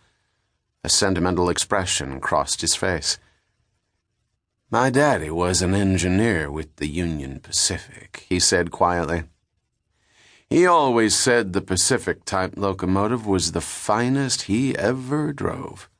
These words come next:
He used to let me sit in the cab when he brought a train into the yard. The Pacific class was used mostly to haul passenger cars because it was so fast."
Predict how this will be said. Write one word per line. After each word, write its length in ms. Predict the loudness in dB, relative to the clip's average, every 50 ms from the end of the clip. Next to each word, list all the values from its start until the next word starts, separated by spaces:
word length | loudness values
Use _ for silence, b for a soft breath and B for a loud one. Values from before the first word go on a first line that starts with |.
| _ _ _ _ _ _ _ _ _ _ _ _ _ _ _ _ _ -2
He 80 | 0
used 240 | 2 2 2 2 0
to 60 | 2
let 180 | 2 2 2 0
me 80 | -2
sit 300 | -2 0 2 2 2 2
in 100 | 2 2
the 80 | 0 -2
cab 500 | -4 -2 0 2 2 4 2 2 0 -2
when 140 | -2 -2 -2
he 80 | -2
brought 360 | -2 0 2 2 2 2 0 -2
a 40 |
train 540 | -4 -6 -4 -2 0 0 0 0 0 -2 -2
into 180 | -4 -4 -6 -6
the 140 | -6 -6 -4
yard. 520 | -2 0 0 0 0 -2 -4 -8 -16 -20 _ _ _ _ _ _ _ _ _ _ _ _ _ _ _ -4
The 80 | -4
Pacific 640 | -2 0 0 0 2 4 4 2 2 0 -6 -6 -4
class 460 | -2 0 2 2 2 2 0 0 0
was 200 | 0 0 2 2
used 440 | 2 4 4 4 4 4 2 2 2
mostly 600 | 2 2 2 2 0 -2 -4 -6 -4 -2 -2 0
to 140 | 2 0 0
haul 320 | 2 2 2 2 0 -2
passenger 600 | -2 -2 -4 -2 -2 -2 -2 -2 -2 -4 -4 -6 -6
cars 400 | -4 -2 0 0 0 0 -2 -4
because 280 | -4 -2 0 2 2
it 220 | 2 2 0 -2 -2
was 140 | -2 0
so 360 | 0 0 2 2 2 2 2 0
fast." 760 | -2 -6 -6 -4 -2 -2 -2 -4 -4 -6 -6 -8 -8 -8